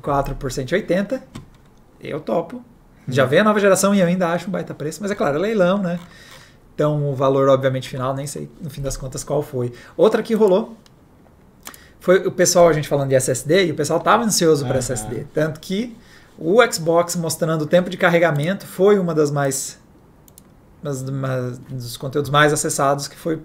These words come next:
Speaker 1: justamente ver como que ia ser diferente carregar um game
Speaker 2: Uhum.
Speaker 1: nas plataformas novas. E tá demorando essa demonstração?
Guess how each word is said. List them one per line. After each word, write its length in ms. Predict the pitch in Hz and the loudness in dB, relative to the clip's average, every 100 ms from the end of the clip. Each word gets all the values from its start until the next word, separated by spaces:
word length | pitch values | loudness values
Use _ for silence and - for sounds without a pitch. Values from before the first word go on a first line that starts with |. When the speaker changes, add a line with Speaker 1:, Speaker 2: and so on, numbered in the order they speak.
| - | -8
Speaker 1:
justamente 400 | 147 175 170 170 | -4 -2 -4 -4
ver 140 | 160 | -8
como 340 | - 156 165 180 | -6 -6 -6 -6
que 140 | 208 | -6
ia 40 | |
ser 160 | 190 180 | -4 -4
diferente 360 | 156 180 151 - | -6 -8 -10 -6
carregar 320 | 165 151 151 | -4 -2 -2
um 80 | 156 | -2
game 340 | 143 147 160 - - | -4 -4 -6 -12 -14
Speaker 2:
Uhum. 460 | 123 107 120 117 165 | -12 -12 -14 -14 -6
Speaker 1:
nas 160 | 143 | -6
plataformas 540 | 139 147 156 147 147 147 | -2 -4 -2 -4 -2 -2
novas. 400 | 143 120 117 - - - - - _ - | -2 -2 -6 -10 -20 -20 -20 -20 _ -12
E 180 | 131 135 | -10 -8
tá 140 | 143 | -8
demorando 320 | 139 160 156 | -6 -4 -6
essa 140 | 131 123 | -6 -8
demonstração? 600 | 120 120 127 - 220 | -8 -10 -12 -10 -10